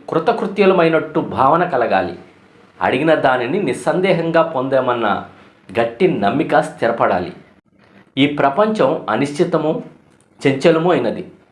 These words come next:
దైవవాక్కుకి అయితే మార్పు లేదు. నిలకడగా ఆయన మాటల మీద మనం దృష్టి నిలిపితే అది మన పట్ల నిజం కావడానికి ప్రపంచంలోని ఏ శక్తి అడ్డుపడలేదు. దీన్ని మనసులో పెట్టుకుందాం.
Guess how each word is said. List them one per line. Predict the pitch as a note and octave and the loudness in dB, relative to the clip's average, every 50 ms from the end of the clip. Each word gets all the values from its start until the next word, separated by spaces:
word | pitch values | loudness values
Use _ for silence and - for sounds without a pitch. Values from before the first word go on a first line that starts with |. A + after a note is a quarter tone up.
| _ _ _ _ _ _ - | _ _ _ _ _ _ -16
దైవవాక్కుకి | F#2+ F2 G#2+ G#2 B2 C3+ D#3+ E3+ D#3+ D#3+ D3+ - D3+ C#3+ - D#3+ C#3+ | -4 0 2 2 2 4 4 6 6 6 4 4 -2 -4 -2 0 2
అయితే | A#2+ - - - D#3+ E3 | 2 2 2 2 2 2
మార్పు | - G3 G3 G#3+ A3 - - - | 4 2 2 0 0 0 -2 0
లేదు. | F3 D#3+ - - - - - - - _ _ _ _ _ _ _ - | 0 0 -2 -2 -8 -12 -16 -20 -20 _ _ _ _ _ _ _ -2
నిలకడగా | G2+ A#2+ C3 D#3+ - G#3 G3+ G3+ F3+ F3 D#3 D#3 E3 F3+ F3+ - - - _ _ - | 0 0 0 2 2 2 2 2 2 2 2 2 0 0 -4 -10 -16 -20 _ _ -2
ఆయన | B2+ C3+ C3+ B2+ B2 | 0 0 0 0 0
మాటల | A2 G#2+ A2+ C3+ C#3 - F3+ F3 | 0 0 0 0 2 2 2 2
మీద | E3+ D3+ C#3+ C#3+ | 2 4 2 4
మనం | C#3+ C#3 B2+ A#2+ B2 A2+ G2+ | 4 2 2 0 0 -2 -4
దృష్టి | A2+ A2 - - F3 | -6 -8 -8 -6 -4
నిలిపితే | E3 B2+ B2 - - - - A2 G2 G2 G2 G2 - - - _ _ _ _ _ _ | -2 0 0 -2 -2 0 0 0 0 0 -2 -8 -12 -18 -20 _ _ _ _ _ _
అది | F#2+ G#2+ B2+ | -2 -2 0
మన | B2 A2+ G#2+ A3 | 0 0 0 0
పట్ల | - A#2 A#2 - - E3 D#3 | 0 0 0 0 0 0 0
నిజం | A#2+ G#3+ - - F#3 F#3+ | 0 0 -2 -2 -2 -2
కావడానికి | F#3+ F3+ D3+ C3+ C3 B2 A#2 A2 G#2 G#2+ G2+ G2 F#2 F#2 F#2+ - - - _ _ _ _ _ _ _ _ - | 0 0 0 2 2 0 0 -2 -4 -6 -6 -6 -6 -6 -8 -12 -20 -20 _ _ _ _ _ _ _ _ -6
ప్రపంచంలోని | - G#2+ G#2 C#3+ D3+ E3 E3 F3 E3 D3+ D3 C#3 C#3 C3+ A2+ G2 | -4 -4 -2 -2 -2 -4 -2 0 0 0 2 0 0 0 -2 -2
ఏ | G2+ B2 C#3 | 0 0 0
శక్తి | C3+ - B2+ A2 A2 - - G3+ | 0 -2 -4 -4 -4 0 2 2
అడ్డుపడలేదు. | - - - C#3 - B2+ A2+ G#2+ G2+ F#2+ F2+ E2 - - - _ _ _ _ _ _ _ _ _ _ - | 2 2 0 0 0 0 0 0 -2 -4 -6 -8 -12 -16 -20 _ _ _ _ _ _ _ _ _ _ -4
దీన్ని | - A#2+ B2 B2 B2+ | -2 0 0 0 0
మనసులో | A#2+ G#2 A2 C3 - - E3+ E3 | 0 0 -2 -2 0 0 0 2
పెట్టుకుందాం. | D#3+ C#3 - - - - A#2 A2 G#2 F#2 - | 2 0 -4 -6 -6 -6 -4 -4 -4 -4 -6